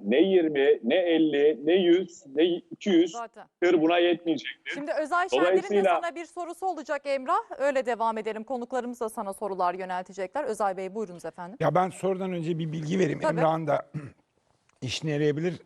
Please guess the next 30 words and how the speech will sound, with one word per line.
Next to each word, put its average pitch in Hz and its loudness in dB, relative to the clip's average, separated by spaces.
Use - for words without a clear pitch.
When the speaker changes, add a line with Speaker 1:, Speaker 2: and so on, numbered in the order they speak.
Speaker 3:
Karşılaştığımız 156 0
komedi 143 -2
şu. 127 -2
Dünya 165 2
Sağlık 160 0
Örgütü 139 -4
akşamüstü 151 -4
o 139 2
yirmi 156 0
tırın 139 -2
içindeki 135 -4
tıbbi 147 -2
malzemeleri 123 0
açıkladı. 92 -4
Speaker 2:
Neymiş? 214 -14
Speaker 3:
Şimdi, 147 2
e, 113 4
o 165 2
tıbbi 160 -4
malzemeler 143 2
ne 160 -2
söyleyeyim? 117 -2
Bin 160 4
iki 196 0
yüz 202 0
kişilik 175 -2
travma 180 2
ilaçları 165 0
ve 175 4
malzemeler. 139 0